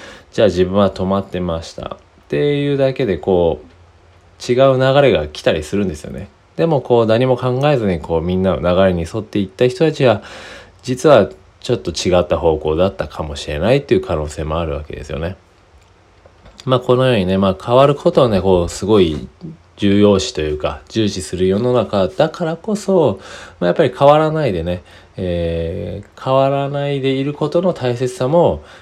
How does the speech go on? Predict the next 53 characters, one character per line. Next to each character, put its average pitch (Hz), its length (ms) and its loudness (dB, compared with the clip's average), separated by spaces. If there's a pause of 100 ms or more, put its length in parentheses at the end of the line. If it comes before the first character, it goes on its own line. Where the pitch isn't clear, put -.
(120)
え 95 100 -4
ー、 87 40 -4
し - 180 -12
っ - 40 -20
か 113 120 4
り 87 140 -2
見 87 140 -4
つ - 160 -12
め 92 120 -4
て 90 120 -4
お 85 100 -2
く。 139 260 0 (680)
え 85 80 -10
ー、 - 20 -14
そ - 140 -8
こ 95 140 0
も 165 220 2
大 90 200 -2
切 85 220 -6
に 78 60 -4
し - 80 -10
て 107 80 -2
お 107 80 0
く 104 120 0
っ - 40 2
て 110 120 -2
い 101 40 4
う - 20 -4
の 82 80 2
は 76 120 2
大 78 200 0
事 76 100 -6
だ 73 100 -4
と、 69 240 -8 (680)
は 90 180 -2
い、 71 120 -2 (160)
感 82 220 -4
じ 76 140 -6
て 78 260 -2 (160)
い 87 100 -4
ま 82 220 0
す。 - 320 -14 (720)
で、 151 140 2
こ 160 140 4
れ 160 80 4
は 151 200 2
な 151 100 -2
ん 143 60 -6
か 104 100 0
ち - 100 -6
ょ 101 140 2
う - 20 2
ど 98 320 4